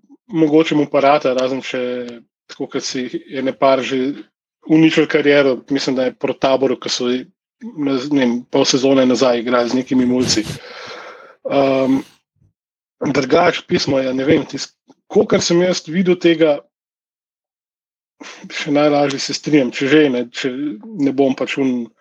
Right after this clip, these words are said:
razdelek, ki ima samo križec, ne, brez ocene. Ehm, ja, Boači je bil res najbolj prodoren,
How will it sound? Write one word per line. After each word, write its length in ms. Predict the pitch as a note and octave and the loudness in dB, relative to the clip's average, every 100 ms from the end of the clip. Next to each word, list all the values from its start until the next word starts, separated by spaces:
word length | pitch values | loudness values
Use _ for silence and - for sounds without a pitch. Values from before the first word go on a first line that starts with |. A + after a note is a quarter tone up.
| _ _ - - | _ _ -20 -16
razdelek, 520 | - D3 C#3 D3+ C#3 | -4 -2 2 4 2
ki 140 | - C#3 | -2 -2
ima 100 | C3+ | 0
samo 180 | D3+ C#3+ | 0 2
križec, 440 | E3 E3+ D3+ - | 2 4 2 0
ne, 140 | B2+ C3 B2+ A#2 | -6 -8 -10 -6
brez 280 | C3+ C#3+ | 0 0
ocene. 380 | C3+ - D3 C3+ - _ _ _ _ _ - | 0 0 0 0 -4 _ _ _ _ _ -12
Ehm, 480 | B2 B2+ B2 B2 B2 _ _ _ _ _ _ _ | -8 -6 -6 -8 -12 _ _ _ _ _ _ _
ja, 140 | E3 E3 | -2 0
Boači 540 | C#3+ D#3 F3 - E3 | 2 2 2 2 2
je 80 | C#3+ | 2
bil 320 | C#3 C#3+ C#3 | 0 -2 0
res 300 | D3 C3+ - | -2 -2 -6
najbolj 400 | C#3+ C#3+ C#3+ C3+ | -4 0 0 0
prodoren, 540 | - C3+ C3 C3+ A#2+ | -2 -4 0 2 2